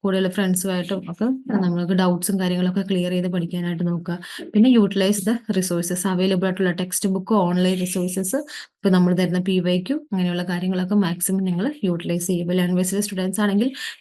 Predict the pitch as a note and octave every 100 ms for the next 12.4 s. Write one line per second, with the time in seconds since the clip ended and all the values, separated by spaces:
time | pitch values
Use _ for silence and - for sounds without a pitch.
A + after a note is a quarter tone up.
0 | G3+ G3 F#3+ G#3 G#3 F#3+ F#3+ A3 F3+ F3
1 | F3+ F#3 F#3+ F3+ F3 F3+ F3+ F3+ F3+ F3+
2 | F#3+ F3+ F3 F3+ F#3 F#3 F#3+ G3 F3+ F3+
3 | E3+ E3+ E3+ A3+ B3+ - - F#3+ F3+ G#3
4 | G3+ G3 F#3 G3+ G3 G3 F#3 F#3 F#3+ F#3
5 | G3+ G#3 G#3 G3 G3+ G3+ F#3 G#3 G#3 G3+
6 | G3 G3+ A3+ E3+ F3 F3 F3 F#3+ F#3+ E3+
7 | A#3 - _ - - - G3+ G3 F#3 G#3
8 | F3+ F3+ F#3+ F#3+ G3 C#4 - F3+ F#3 F#3+
9 | F3 E3+ F3+ F3+ F#3 G3+ F3+ F3+ F#3 F#3
10 | F#3 F#3+ G#3 - - - A3 G#3+ G#3 G3
11 | G#3 G3 F#3+ A#3+ G#3 D#4 - G3+ F3+ E3
12 | E3+ E3+ D3+ D3+